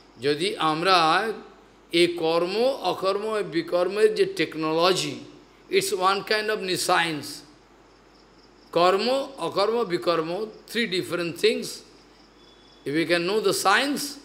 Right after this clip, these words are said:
then we can save ourselves। আমাদেরকে বাঁচাতে গেলে আমাদের তিনটে রহস্য জানতে হবে। কর্ম কাকে বলে? বিস্তৃত কালকে ব্যাখ্যা হতে পারবে, আজকে তো সময়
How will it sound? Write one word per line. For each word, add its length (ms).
then 120
we 80
can 120
save 500
ourselves। 400
আমাদেরকে 480
বাঁচাতে 460
গেলে 320
আমাদের 300
তিনটে 320
রহস্য 460
জানতে 340
হবে। 260
কর্ম 360
কাকে 320
বলে? 360
বিস্তৃত 400
কালকে 400
ব্যাখ্যা 320
হতে 240
পারবে, 320
আজকে 300
তো 220
সময় 400